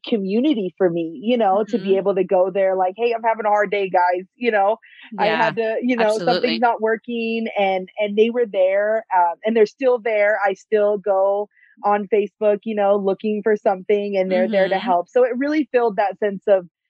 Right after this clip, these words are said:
Speaker 1: community that I was looking for, but also it was everything that I needed, right? It was everything set out in different videos and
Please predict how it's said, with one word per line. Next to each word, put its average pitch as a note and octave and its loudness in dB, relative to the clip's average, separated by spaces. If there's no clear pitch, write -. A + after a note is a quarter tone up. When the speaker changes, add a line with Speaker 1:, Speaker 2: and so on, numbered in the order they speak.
Speaker 1:
community A3+ 2
that A3+ 0
I A3 2
was G#3+ 0
looking G#3+ -4
for, G#3+ 2
but C#4 -2
also A#3+ 0
it A#3 0
was G#3+ 2
everything A3+ -2
that G#3+ 2
I G#3 2
needed, G#3 -2
right? F#3+ 2
It G#3 0
was F#3+ -2
everything A3+ 0
set G#3+ -2
out F3+ 0
in F#3 -12
different G3+ 0
videos G3+ 0
and F#3 -6